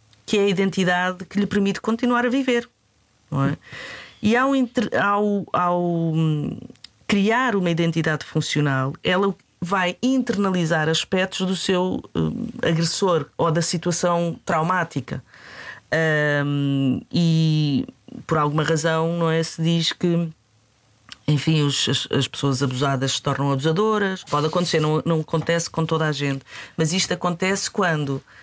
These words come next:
a criança desenvolve um eu, ou o adolescente desenvolve um eu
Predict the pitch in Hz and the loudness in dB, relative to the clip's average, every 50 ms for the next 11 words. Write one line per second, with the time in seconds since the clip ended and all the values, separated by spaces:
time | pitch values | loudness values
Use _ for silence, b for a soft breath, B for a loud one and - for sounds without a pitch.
0 | B B B B B 160 160 - 175 185 185 180 175 165 156 - - - 156 143 | B B B B B -4 -2 0 2 2 2 4 2 2 0 0 -2 0 0 0
1 | 139 139 135 123 - 156 151 147 170 180 175 170 156 175 185 180 175 165 151 160 | 2 0 0 -2 -2 0 0 2 4 4 2 2 2 2 2 2 0 0 0 0
2 | 160 165 170 170 170 165 156 147 139 131 120 - - - 131 127 135 135 127 143 | 0 2 2 2 2 2 2 2 0 0 -2 -6 -8 -4 -2 0 0 0 0 -2
3 | - - - 175 160 147 135 - - 135 135 139 156 160 160 143 160 175 170 160 | -2 0 0 2 2 0 -2 -4 -6 -6 -2 0 2 2 2 2 2 2 0 0
4 | 147 156 160 165 165 170 165 156 147 143 135 120 | 0 0 0 2 2 2 2 2 2 0 0 -2